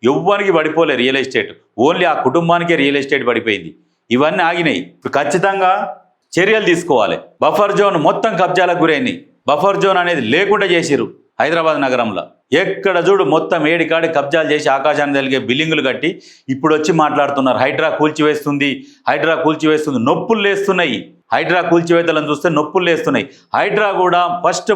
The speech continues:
ఫస్ట్ ఏం చేయాలంటే ఇటువంటి వాటిని అక్రమ నిర్మాణాలను ఫస్ట్ పెద్ద పెద్ద నిర్మాణాలను కూల్చేయాలి. పెద్ద పెద్ద నిర్మాణాలను కూల్చేస్తే చిన్న చిన్న వాళ్ళు ఆటోమేటిక్ మేము కూడా తప్పుగా మేము కట్టినాము అని చెప్పేసి వాళ్ళందరూ వాళ్ళు సరెండర్ అవుతారు.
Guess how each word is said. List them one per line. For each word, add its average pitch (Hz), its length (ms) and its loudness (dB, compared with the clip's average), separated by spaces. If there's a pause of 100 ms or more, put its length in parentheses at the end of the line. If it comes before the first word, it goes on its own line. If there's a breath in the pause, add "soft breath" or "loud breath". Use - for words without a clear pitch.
ఫస్ట్ 175 180 -2
ఏం 175 180 2
చేయాలంటే 160 600 0 (160)
ఇటువంటి 214 420 2
వాటిని 165 320 2
అక్రమ 196 320 0
నిర్మాణాలను 165 640 0
ఫస్ట్ 170 220 -4
పెద్ద 180 200 2
పెద్ద 175 140 0
నిర్మాణాలను 151 640 0
కూల్చేయాలి. 117 500 -2 (280)
పెద్ద 165 180 2
పెద్ద 208 160 2
నిర్మాణాలను 180 640 0
కూల్చేస్తే 175 440 2
చిన్న 175 200 0
చిన్న 180 260 2
వాళ్ళు 165 240 4
ఆటోమేటిక్ 175 720 0 (180)
మేము 170 240 0
కూడా 180 160 2
తప్పుగా 165 720 2
మేము 147 200 0
కట్టినాము 165 440 0
అని 151 120 0
చెప్పేసి 147 340 0
వాళ్ళందరూ 143 420 2
వాళ్ళు 139 180 2
సరెండర్ 131 300 0
అవుతారు. - 240 -6